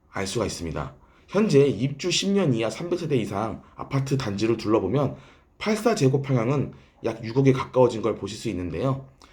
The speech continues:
현재 부동산 시장 상황과 미추홀구의 과잉 공급으로 인해, 어, 문제만 해-, 이 문제가 해결이 된다면, 어, 여기서 조금은 더 오를 수 있다는 생각을 할 수도 있습니다. 어, 인천은 현재, 어,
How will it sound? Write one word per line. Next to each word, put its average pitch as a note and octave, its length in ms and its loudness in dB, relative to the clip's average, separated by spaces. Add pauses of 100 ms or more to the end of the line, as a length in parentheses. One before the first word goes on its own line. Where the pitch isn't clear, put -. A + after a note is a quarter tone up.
(120)
현재 F#3+ 320 2
부동산 D#3 420 2
시장 D3+ 240 -2
상황과 C3 520 0
미추홀구의 G#2+ 800 2
과잉 A2 280 -2
공급으로 G#2 460 -2
인해, F#2+ 380 -4 (320)
어, C#2+ 100 -12
문제만 C3 440 4
해-, C3+ 180 0
이 G2 240 -4
문제가 G2+ 320 -2
해결이 C3+ 280 0
된다면, G2+ 560 -2 (360)
어, - 160 -8
여기서 G2+ 160 -2
조금은 F#3 360 2
더 C3 80 4
오를 A2 200 2
수 - 140 -10
있다는 G#2 180 -2
생각을 C3+ 500 0
할 D3+ 100 -6
수도 A#2+ 300 -6
있습니다. D#2 640 -10 (640)
어, B2 140 -8
인천은 B2+ 800 2 (220)
현재, A#2+ 580 2 (380)
어, - 240 -18